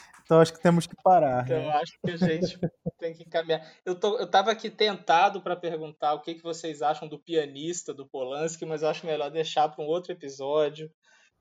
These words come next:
Speaker 2: A
Speaker 1: Eu
Speaker 2: gente
Speaker 1: acho
Speaker 2: faz um
Speaker 1: também.
Speaker 2: episódio, um episódio só sobre o Pianista. <laughs> Bom, gente, então a gente vai encerrando a conversa sobre A Lista de Schindler, que, claro, é um filme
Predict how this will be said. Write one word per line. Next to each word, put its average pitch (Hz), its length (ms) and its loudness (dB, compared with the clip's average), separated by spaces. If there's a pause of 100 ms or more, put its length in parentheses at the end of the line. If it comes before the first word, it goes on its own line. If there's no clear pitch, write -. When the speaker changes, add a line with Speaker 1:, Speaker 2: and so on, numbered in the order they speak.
Speaker 2:
A 139 40 -12
Speaker 1:
Eu 151 140 2
Speaker 2:
gente 143 100 4
Speaker 1:
acho 139 160 4
Speaker 2:
faz 202 160 4
um 165 40 0
Speaker 1:
também. 165 260 0
Speaker 2:
episódio, 147 400 -14 (180)
um - 520 -12
episódio 151 500 2
só 156 200 4
sobre 156 280 -4
o 156 60 -14
Pianista. 143 600 -8 (520)
<laughs> - 320 -8 (580)
Bom, 175 220 8
gente, 151 300 -2
então 175 200 0
a 190 60 0
gente 180 240 -4
vai 147 400 8 (180)
encerrando 151 680 2
a 180 60 0
conversa 131 600 -2
sobre 127 500 -6
A 123 60 2
Lista 120 280 -8
de 131 100 -14
Schindler, 202 640 -6
que, 202 120 -2
claro, 160 520 6
é 139 80 0
um 143 80 -6
filme 143 640 -8